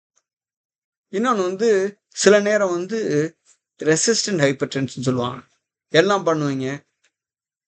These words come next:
அஹ், ரத்த அழுத்தம் இன்னும் அதிகமா இருக்கும். நம்பிக்கை மாத்திரம் இழந்துடாதீங்க. நல்ல மருந்து, அதற்கான காரணங்கள் எல்லாம் கண்டுபிடிச்சு பண்ணீங்கன்னா ரத்த அழுத்தத்தை வந்து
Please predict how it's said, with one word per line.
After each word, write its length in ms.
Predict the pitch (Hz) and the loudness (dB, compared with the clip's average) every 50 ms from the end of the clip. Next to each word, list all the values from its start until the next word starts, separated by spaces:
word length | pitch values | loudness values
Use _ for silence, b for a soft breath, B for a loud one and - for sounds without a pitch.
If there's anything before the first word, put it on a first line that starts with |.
| _ _ _ _ _ _ _ _ _ _ _ _ _ _ _ _ _ _ _ _ _ _ _ _ _ _ _ _ _ _ - | _ _ _ _ _ _ _ _ _ _ _ _ _ _ _ _ _ _ _ _ _ _ _ _ _ _ _ _ _ _ -10
அஹ், 680 | 131 127 127 127 127 127 127 127 127 123 123 120 120 127 - _ _ _ _ _ _ - | -6 -4 -2 -2 -2 0 -2 -2 -2 -4 -4 -4 -6 -8 -8 _ _ _ _ _ _ 2
ரத்த 240 | 151 151 - 175 | 2 4 6 4
அழுத்தம் 260 | 160 143 139 - 139 135 | 4 4 2 -4 -6 -6
இன்னும் 200 | 139 156 160 143 | -6 -4 -4 -4
அதிகமா 340 | 131 131 131 127 123 123 | -4 -4 -4 -4 -6 -6
இருக்கும். 320 | 127 - - - 131 127 127 _ _ _ _ _ _ _ _ _ | -8 -12 -12 -12 -12 -12 -12 _ _ _ _ _ _ _ _ _
நம்பிக்கை 460 | 143 160 196 226 240 247 220 208 160 | 0 2 2 2 2 0 0 0 0
மாத்திரம் 400 | 147 139 135 - 156 160 156 175 180 _ _ _ _ _ _ _ _ _ _ _ _ _ _ _ _ _ _ _ _ _ _ _ _ | 0 0 0 0 0 0 0 -2 -6 _ _ _ _ _ _ _ _ _ _ _ _ _ _ _ _ _ _ _ _ _ _ _ _
இழந்துடாதீங்க. 640 | - 139 147 147 139 139 127 120 120 127 127 127 135 - - - _ _ _ _ _ _ _ _ - | 0 0 2 2 2 -2 -4 -4 -6 -8 -10 -10 -10 -10 -12 -14 _ _ _ _ _ _ _ _ 2
நல்ல 320 | 139 147 160 185 196 190 | 4 4 6 6 4 2
மருந்து, 600 | 170 147 143 143 139 143 143 143 135 131 143 151 151 156 - _ _ _ _ _ _ _ _ _ _ _ _ _ - | 2 0 -2 -2 -2 -2 -4 -6 -6 -4 -4 -4 -4 -6 -12 _ _ _ _ _ _ _ _ _ _ _ _ _ -2
அதற்கான 520 | 147 147 156 151 151 - 151 147 143 127 | 2 2 2 2 2 0 0 0 0 -4
காரணங்கள் 600 | - - 156 160 170 175 170 156 143 135 127 127 | -2 2 4 4 4 4 2 -2 -4 -4 -4 -4
எல்லாம் 280 | 127 127 127 127 131 123 | -4 -4 -4 -4 -4 -2
கண்டுபிடிச்சு 540 | - 131 139 135 139 131 127 120 - - 131 - - | -2 -2 -2 -2 -4 -6 -6 -8 -8 -8 -10 -10 0
பண்ணீங்கன்னா 520 | - 143 135 135 131 131 131 139 151 175 175 151 160 165 B B B B B B _ | 0 2 2 4 2 2 2 0 0 0 0 0 -2 -2 B B B B B B _
ரத்த 320 | 139 139 139 139 - 180 | 0 0 0 4 6 4
அழுத்தத்தை 380 | 156 131 120 - 120 120 127 127 | 4 4 0 -6 -8 -6 -6 -4
வந்து 240 | 123 127 131 190 | -4 -4 -4 -4